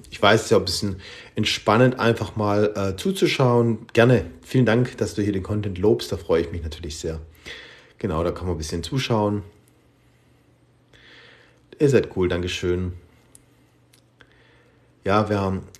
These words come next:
ähm, ist halt was, ist halt ein ganz eigenes Thema. Ich meine, Ameisen finden nicht jeder so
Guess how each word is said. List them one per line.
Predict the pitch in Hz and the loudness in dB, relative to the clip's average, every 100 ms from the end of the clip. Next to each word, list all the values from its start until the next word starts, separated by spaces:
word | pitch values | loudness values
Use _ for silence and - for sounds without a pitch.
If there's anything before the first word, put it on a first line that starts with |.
| _ | _
ähm, | 90 90 90 87 - | -6 -4 -4 -6 -6
ist | 107 | 0
halt | 139 117 | 2 2
was, | 107 - | -2 -6
ist | 120 131 | -2 2
halt | 127 | 2
ein | 117 | 2
ganz | 113 123 | 2 2
eigenes | 85 104 104 - | 0 0 -2 -4
Thema. | 104 107 90 | -2 -2 -2
Ich | 78 | -6
meine, | 90 80 | -8 -4
Ameisen | 101 104 98 104 98 | -2 -2 -2 -4 -6
finden | 104 95 92 95 95 | -6 -6 -6 -6 -6
nicht | 92 - | -6 -6
jeder | 92 120 | 4 6
so | 117 | 6